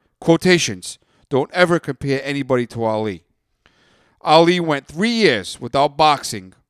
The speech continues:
when he was the highest paid athlete in the world.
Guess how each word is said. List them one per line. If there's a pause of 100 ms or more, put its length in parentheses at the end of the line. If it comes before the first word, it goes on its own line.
(140)
when
he
was
the
highest
paid
athlete
in
the
world.